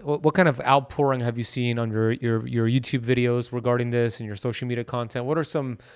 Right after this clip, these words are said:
maybe some comments or some stories people have shared about, you know, once they discovered your, your video about this? What are some things that you've seen?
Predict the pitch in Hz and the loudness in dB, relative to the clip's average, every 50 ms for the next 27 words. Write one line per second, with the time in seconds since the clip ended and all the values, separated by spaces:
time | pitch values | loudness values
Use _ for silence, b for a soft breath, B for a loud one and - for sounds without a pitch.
0 | b b b b b b _ - 156 151 - 135 131 117 - - 131 131 135 135 | b b b b b b _ -4 -4 -4 -2 -4 -6 -8 -2 0 2 2 4 4
1 | 135 131 127 - 127 113 - - 123 110 - - 135 127 123 123 120 - - - | 2 2 0 -2 -6 -6 -6 -6 -8 -8 -6 -2 0 2 2 2 0 -2 -4 -6
2 | 120 120 117 117 107 101 - - 127 117 113 113 113 110 110 110 110 117 - - | -4 -2 -2 -4 -4 -6 -4 -2 0 0 2 0 0 0 2 2 2 0 -2 -4
3 | - - - 135 120 110 110 110 113 117 127 120 - - 131 113 - 123 - - | -12 -18 -12 -8 -6 -4 -4 -4 -2 0 0 0 0 0 0 0 0 -2 -6 -2
4 | - - 127 127 120 123 113 110 110 110 107 - 123 117 110 101 104 120 135 151 | 2 4 4 4 4 2 0 -2 -4 -6 -6 -8 -6 -8 -6 -4 -2 0 0 2
5 | 143 120 110 104 113 107 110 - - 110 110 104 - - 147 143 147 131 - 143 | 2 0 0 0 0 -2 -2 -2 -4 -6 -6 -6 -6 -4 -2 -2 -2 -2 -4 -6
6 | 123 - - 123 120 110 123 120 117 104 - - - 117 113 107 | -6 -6 -4 -6 -4 -6 -8 -8 -10 -10 -10 -10 -8 -8 -8 -10